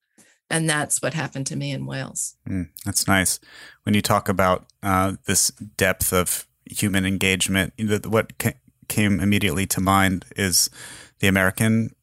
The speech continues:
Speaker 2: perspective on history and time and, and depth. O-, obviously, as you know, um, the American history,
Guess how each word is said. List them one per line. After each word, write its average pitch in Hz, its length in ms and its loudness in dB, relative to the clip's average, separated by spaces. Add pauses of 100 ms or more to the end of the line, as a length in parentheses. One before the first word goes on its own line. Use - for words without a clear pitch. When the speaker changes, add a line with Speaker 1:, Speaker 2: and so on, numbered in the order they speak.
(640)
Speaker 2:
perspective 113 800 0
on 107 520 2 (640)
history 110 500 2
and 101 140 0
time 104 440 2
and, 95 340 -2
and 98 200 -2
depth. - 540 -2
O-, 104 120 0
obviously, 104 520 2
as 95 140 0
you 104 60 2
know, 95 260 4
um, 95 300 -2 (840)
the 113 120 0
American 104 760 0
history, 98 840 0